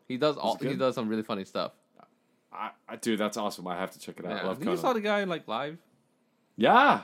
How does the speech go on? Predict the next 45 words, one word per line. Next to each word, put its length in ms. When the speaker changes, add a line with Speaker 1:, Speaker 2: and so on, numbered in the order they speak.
Speaker 1:
Yeah. 300
Was 180
Speaker 2:
Yeah. 140
Speaker 1:
he, 60
was 180
he 120
as 160
tall 280
as 80
you? 180
Speaker 2:
He's 200
taller 300
than 120
me. 260
Speaker 1:
Wow. 240
Speaker 2:
He's 140
a 40
monster. 440
I 100
love 180
him. 140
<laughs> 80
He's 180
also 280
a 40
hundred 260
percent 280
Irish. 460
You 100
Speaker 1:
Hmm. 80
Speaker 2:
probably 240
saw 180
that 140
in 60
his 160
genetic 400
report. 360
Speaker 1:
Yes. 300
Speaker 2:
I 60
didn't 140
know 100
he 100
could 160
be 140
that, 220